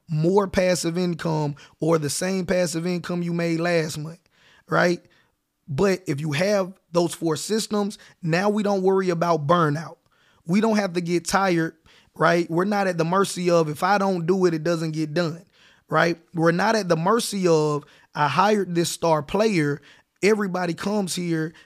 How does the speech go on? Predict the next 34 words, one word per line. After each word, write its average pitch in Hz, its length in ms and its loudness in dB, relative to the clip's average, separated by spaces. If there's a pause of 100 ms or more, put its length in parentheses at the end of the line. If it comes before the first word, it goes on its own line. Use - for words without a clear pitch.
because 160 320 -2
this 156 140 -4
star 185 300 -2
player 190 400 0
is 151 120 -4
a, 156 160 -2
is 151 120 -2
a 151 80 -2
major 165 340 -2
producer. 156 800 -2 (260)
And 156 160 -2
now 185 220 -4
if 165 100 -8
the 151 100 -2
star 170 300 0
player 196 420 0
says, 156 420 -2
"Hey, 170 180 0
look, 180 360 4 (320)
I 185 140 4
want 196 240 4
a 165 60 2
raise. 156 560 -2
Uh, 156 260 0
uh, 151 240 -6
I'm 190 160 4
the 190 80 4
reason 185 320 -2
you 185 80 -2
making 180 320 -2
all 180 180 0
of 175 60 -2
this 170 180 -2
money. 185 440 0